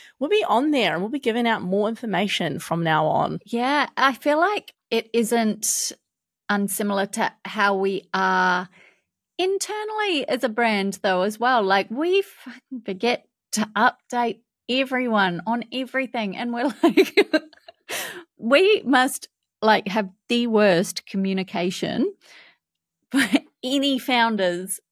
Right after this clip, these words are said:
Speaker 2: ever, I feel.
Speaker 1: No, I honestly, the,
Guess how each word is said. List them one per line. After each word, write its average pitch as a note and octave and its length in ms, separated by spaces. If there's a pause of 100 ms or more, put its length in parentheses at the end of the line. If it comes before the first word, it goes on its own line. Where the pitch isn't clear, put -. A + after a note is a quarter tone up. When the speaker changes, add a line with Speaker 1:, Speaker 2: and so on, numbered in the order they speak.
(100)
Speaker 2:
ever, F#3 360
I F3 140
feel. A3 400 (520)
Speaker 1:
No, A3 200 (160)
I G3+ 220
honestly, B3 560
the, E3 280